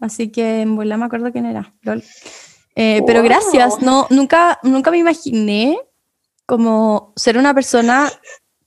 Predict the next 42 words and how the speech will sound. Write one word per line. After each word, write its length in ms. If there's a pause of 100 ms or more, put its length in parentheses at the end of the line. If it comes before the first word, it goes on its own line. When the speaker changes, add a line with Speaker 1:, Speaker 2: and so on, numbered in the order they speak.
(160)
Speaker 1:
que 500 (260)
como 320
que 500 (140)
a 80
alguien 600
le 80
gusta, 320
pero 140
no 120
le 80
dijeron, 480
no 80
sé 120
cómo, 300
no 100
sé 80
cómo 80
explicarlo, 420
como 220
que 100
nunca 180
me 60
imaginé 320
ser 100
ese 140
tipo 120
de 60
persona, 260
como 160
que 120
siempre 240
es 40
como, 360 (260)
Speaker 2:
Ah, 160
Speaker 1:
"Oye, 140
que 60
soy 160
muy 140
Speaker 2:
Paula. 160
Speaker 1:
random", 260 (100)
lol. 240 (500)
Em, 1080